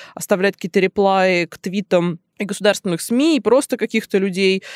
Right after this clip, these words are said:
твитов в духе "говна поешь" или там, не знаю, "жопе слова не давали". В общем, вот, э, в таких выражениях он может комментировать какие-то вещи. И, разумеется,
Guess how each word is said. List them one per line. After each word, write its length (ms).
твитов 440
в 100
духе 420
"говна 460
поешь" 680
или 300
там, 320
не 100
знаю, 340
"жопе 320
слова 360
не 140
давали". 460
В 100
общем, 320
вот, 180
э, 140
в 60
таких 340
выражениях 540
он 140
может 240
комментировать 480
какие-то 280
вещи. 300
И, 40
разумеется, 600